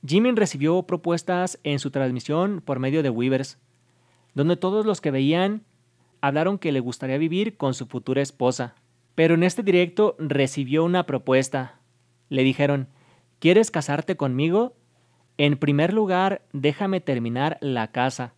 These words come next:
respondió el idol. La fan preguntó al idol si quería casarse con ella, pero él explicó que su respuesta era que antes de casarse y vivir con su pareja, necesitaba una casa,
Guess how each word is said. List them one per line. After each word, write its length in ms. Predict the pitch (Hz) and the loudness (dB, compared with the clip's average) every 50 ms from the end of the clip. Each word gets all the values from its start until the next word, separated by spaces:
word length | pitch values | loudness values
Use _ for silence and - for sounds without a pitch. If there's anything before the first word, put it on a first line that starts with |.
| _ _ _ | _ _ _
respondió 680 | - 131 - 127 120 - - - 120 120 117 120 127 131 | -6 -2 -2 -2 -2 -4 -6 -6 -4 -4 0 0 2 2
el 120 | 127 120 | 2 2
idol. 320 | 117 123 120 123 123 120 117 _ _ _ _ _ _ _ _ _ _ _ - | 0 0 0 -2 -4 -6 -8 _ _ _ _ _ _ _ _ _ _ _ 0
La 140 | 135 131 | 0 0
fan 240 | 127 - 156 165 196 | 2 0 0 0 2
preguntó 380 | 196 226 208 180 170 147 156 156 | 2 0 0 0 0 0 0 0
al 160 | 151 151 151 | 0 0 0
idol 180 | 160 170 185 170 | -2 -2 -4 -6
si 120 | - 151 | -6 -6
quería 260 | 143 143 131 139 139 139 | -6 -2 -2 -2 -2 -2
casarse 440 | 160 143 - 147 143 143 - 165 | -4 -4 -4 -4 -4 -4 -6 -8
con 180 | - 135 131 127 | -6 -6 -4 -2
ella, 280 | 127 135 135 139 135 - _ _ _ _ _ _ _ _ _ - | 0 0 0 -2 -4 -6 _ _ _ _ _ _ _ _ _ -2
pero 220 | 143 147 151 151 | 0 2 4 4
él 60 | 165 | 4
explicó 600 | 202 214 - - 175 156 135 - 147 151 156 170 | 4 2 -2 -4 -4 -6 -4 -2 0 0 0 -2
que 100 | - 190 | -4 -6
su 120 | - - 156 | -6 -6 -6
respuesta 720 | 135 131 - - - 151 156 151 - 190 185 190 208 214 _ _ _ _ _ _ _ _ _ _ _ _ _ _ _ _ _ _ _ | -6 -8 -8 -6 -4 -4 -4 -4 -4 -4 -4 -4 -4 -6 _ _ _ _ _ _ _ _ _ _ _ _ _ _ _ _ _ _ _
era 260 | - 151 165 185 190 | -2 -2 0 0 -2
que 180 | - - 147 139 | -2 -4 -2 -2
antes 280 | 143 160 160 - 208 180 | -2 -2 -2 -2 -2 -2
de 100 | 185 - | -2 -4
casarse 680 | - 131 - 151 147 160 156 - 214 220 226 226 - _ | -4 -2 0 0 0 0 0 0 0 0 0 0 -4 _
y 100 | - 143 | -4 -2
vivir 240 | 139 139 131 147 170 | 0 0 0 0 0
con 140 | - 202 190 | -2 -4 -6
su 100 | 165 151 | -6 -6
pareja, 540 | - 139 135 156 165 160 214 220 233 254 - _ _ _ _ _ _ _ _ - | -4 -4 -2 -2 -2 -2 -4 -4 -4 -6 -10 _ _ _ _ _ _ _ _ -2
necesitaba 680 | 139 139 143 139 135 131 135 131 - 151 160 180 190 - | 0 0 2 0 0 -2 -2 -2 0 0 0 0 0 -2
una 300 | - 160 160 165 165 151 | -2 -2 0 0 -2 0
casa, 420 | - 143 139 143 - 143 143 139 | 0 0 0 0 -2 -6 -10 -12